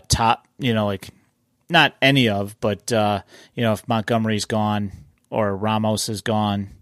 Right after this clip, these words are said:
I, I would be pretty shocked if Ramos, Montgomery, or, say, you know, maybe Jose Rodriguez or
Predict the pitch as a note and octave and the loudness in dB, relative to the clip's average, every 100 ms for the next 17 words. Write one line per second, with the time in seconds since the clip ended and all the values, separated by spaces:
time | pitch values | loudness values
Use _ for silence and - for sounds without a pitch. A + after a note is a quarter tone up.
0 | _ _ _ _ _ A#2 B2 C#3 C3 C3+ | _ _ _ _ _ 0 2 4 4 2
1 | B2+ D3 A#2+ - A#2+ A2+ - G#2+ A#2+ A2 | -2 -2 0 2 2 2 0 -4 -2 -2
2 | A2 G#2+ - A#2+ G#2 F#2+ A2 G#2+ G#2+ G#2 | 0 -2 -2 -4 -6 -4 -4 -2 -2 -2
3 | G2+ G2+ F#2+ - - A2 G2+ G2+ G2 - | -2 -2 -4 -6 -4 -2 -2 -2 -4 -8
4 | _ _ _ _ _ _ _ _ _ _ | _ _ _ _ _ _ _ _ _ _
5 | _ _ _ _ - G#2 G2 G#2 G#2 F#2+ | _ _ _ _ -6 -4 -2 -2 -2 -4
6 | A2 G#2 G#2 G#2 G#2 G2 G#2 G#2+ A2 G#2+ | -4 -2 -2 -2 -2 -4 -4 -4 -2 -2
7 | G2 G2 F#2 | -2 -6 -6